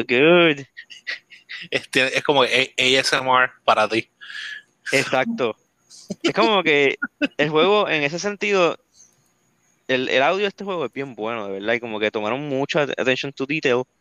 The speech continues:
Speaker 1: en añadirle soniditos y cositas y bells and whistles, y los personajes, Leon no habla mucho hasta que llega Ashley. Cuando llega Ashley, pues,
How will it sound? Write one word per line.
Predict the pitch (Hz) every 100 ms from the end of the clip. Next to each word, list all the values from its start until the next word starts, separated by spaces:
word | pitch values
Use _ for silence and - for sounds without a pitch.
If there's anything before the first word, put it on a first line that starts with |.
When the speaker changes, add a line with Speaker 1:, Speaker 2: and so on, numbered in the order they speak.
| _ - - -
Speaker 1:
en | 127
añadirle | 123 120 117 123 135
soniditos | 165 143 123 147 143 143
y | 120
cositas | 117 143 - 135 143
y | 123
bells | 127 131
and | 113
whistles, | 127 147 - 147 135 - _ - - _
y | - 139
los | 131
personajes, | 143 135 135 131 139 156 160 - _ -
Leon | 139 131 143 160 170
no | 165
habla | 165 175
mucho | 175 151 - - - _ _ _ _ _ _ _ _ _ -
hasta | 143 - 127
que | 117
llega | 117 127 110
Ashley. | - -
Cuando | 113 113
llega | 107 135
Ashley, | 190 190
pues, | 135